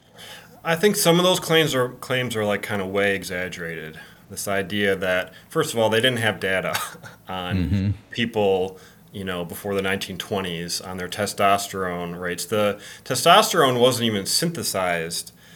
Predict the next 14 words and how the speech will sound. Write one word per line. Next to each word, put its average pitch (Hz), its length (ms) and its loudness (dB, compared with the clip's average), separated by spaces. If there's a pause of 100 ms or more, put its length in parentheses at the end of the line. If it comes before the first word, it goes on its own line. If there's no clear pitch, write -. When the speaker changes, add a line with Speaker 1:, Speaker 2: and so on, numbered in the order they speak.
(300)
Speaker 1:
Um, 92 680 -6
it - 80 -14
was 107 120 -4
actually 147 240 0
synthesized, 113 1000 0
I 101 120 -18 (340)
think, 185 300 -10
by 131 160 2
a 117 80 2
German 143 320 0
scientist, 139 1200 -2 (260)
uh, 104 60 -10
in 98 300 -6
dogs, - 680 0